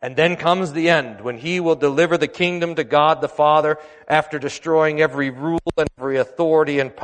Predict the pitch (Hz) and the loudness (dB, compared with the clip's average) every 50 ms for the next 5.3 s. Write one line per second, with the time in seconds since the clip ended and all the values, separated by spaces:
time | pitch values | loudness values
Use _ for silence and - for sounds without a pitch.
0 | 147 - - 139 143 139 139 - - - - - _ _ 147 143 143 127 - - | -2 0 2 4 4 4 2 -2 -10 -18 -20 -20 _ _ 0 0 0 0 -2 -4
1 | 185 185 185 180 165 156 156 160 156 - - 131 120 143 151 160 165 165 165 170 | -2 -2 -2 -2 0 2 2 2 0 -4 -12 -8 -4 0 2 2 2 2 2 0
2 | 165 170 139 135 - 139 123 117 123 123 117 110 - - - 160 165 165 - 147 | 0 -2 -4 -6 -6 -8 -6 -4 0 -2 -2 -2 -4 -4 0 0 0 0 0 0
3 | 151 160 170 175 175 156 151 147 120 - - 156 160 160 156 156 156 151 147 143 | 4 6 6 6 6 4 2 -4 -6 -8 -6 -4 -4 -4 -2 -4 -4 -4 -4 -6
4 | - - - - - _ _ _ _ 143 147 151 143 143 131 120 135 127 - - | -10 -16 -20 -20 -20 _ _ _ _ -2 -2 0 0 -2 -2 -2 -6 -8 -10 -12
5 | - 135 135 131 123 | -8 -6 -6 -6 -6